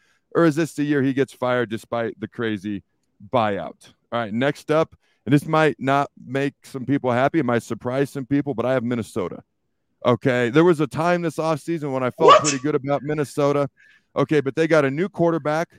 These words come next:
Speaker 1: who threw more interceptions than touchdowns last year. They have a running back by committee approach, which means nobody has stood out. They have a revamped offensive line with three new starters. Their wide receivers and tight end,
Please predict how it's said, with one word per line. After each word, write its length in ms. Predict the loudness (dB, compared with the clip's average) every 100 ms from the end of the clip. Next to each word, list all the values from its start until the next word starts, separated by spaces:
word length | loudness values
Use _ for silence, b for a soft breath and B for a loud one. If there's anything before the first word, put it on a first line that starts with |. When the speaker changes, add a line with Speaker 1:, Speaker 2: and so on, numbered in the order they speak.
| -4
Speaker 1:
who 140 | -2
threw 220 | -2 -6
more 260 | -2 0 0
interceptions 560 | -4 -6 -8 -8 -10
than 120 | -10 -6
touchdowns 520 | -6 -6 -8 -8 -6
last 320 | -6 -6 -6
year. 220 | -4 -4 -6 _ _ _ 0
They 100 | 2
have 160 | 4
a 60 | 4
running 320 | 4 4 2
back 260 | 0 0 -2
by 160 | -4
committee 360 | -4 -4 0 2
approach, 440 | 0 -2 -4 -2
which 180 | -6 -6
means 240 | -6 -6
nobody 400 | -2 -2 0 0
has 160 | -2 -4
stood 260 | -6 -2 -2
out. 260 | -2 -6 -8 _ _ _
They 80 | -2
have 120 | 0
a 60 | 0
revamped 580 | 0 0 0 -2 -2 -4
offensive 520 | -4 -4 -6 -6 -6
line 320 | -4 -2 -2
with 160 | -6 -6
three 160 | -8 -6
new 160 | -6
starters. 500 | -8 -4 -2 -2 -4
Their 140 | -4 -2
wide 300 | 2 2 0
receivers 500 | -4 -6 -4 -4 -2
and 180 | -4
tight 280 | -6 -6 -2
end, 240 | -2 -4